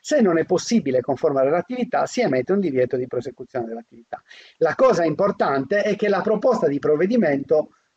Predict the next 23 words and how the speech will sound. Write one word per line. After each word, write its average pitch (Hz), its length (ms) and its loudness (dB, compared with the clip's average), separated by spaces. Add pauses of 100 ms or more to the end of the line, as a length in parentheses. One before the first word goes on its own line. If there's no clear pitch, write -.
(160)
deve 175 420 0
contenere 180 760 0
tutti 254 380 -2
gli 143 140 -4
elementi 165 640 2
necessari 160 1000 -2 (480)
per 240 300 2
consentire 190 1120 2
allo 170 340 0
sportello 185 680 2
unico 175 400 2
di 190 140 0
emettere 170 460 2
il 180 100 2
provvedimento 135 600 -2
vero 117 160 -8
e - 20 -16
proprio. - 320 -20
Quindi 147 240 -10
non 214 160 2
deve 233 200 2
essere 139 340 -2
un, 147 360 0